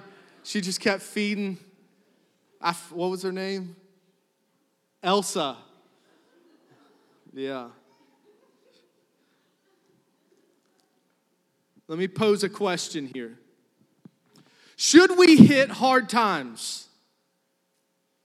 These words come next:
The bottom falls out. We're broke. The bottom just completely falls out, and we've gotta make some decisions. We've gotta cut some costs.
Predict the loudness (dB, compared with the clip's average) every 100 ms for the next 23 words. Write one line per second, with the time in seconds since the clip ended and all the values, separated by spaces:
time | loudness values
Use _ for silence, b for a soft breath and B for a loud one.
0 | _ _ _ _ _ -16 -4 2 4 2
1 | 0 0 0 0 0 2 2 -2 -10 -20
2 | _ _ _ _ _ _ _ _ _ _
3 | _ _ _ _ _ _ _ _ _ _
4 | _ -10 -10 -6 0 2 0 -2 -10 -20
5 | -20 _ _ _ _ _ _ _ _ _
6 | _ _ _ -10 2 2 2 -2 -6 -6
7 | -6 -4 -4 -2 -4 -2 0 0 0 0
8 | -2 -6 -4 -2 0 -2 0 -4 -4 -6
9 | -6 -2 0 0 -2 -10 -12 -16 -20 _
10 | _ _ _ _ _ _ _ _ _ b
11 | b b -4 0 0 0 2 2 2 0
12 | -2 0 0 0 -2 -8 -14 -16 -20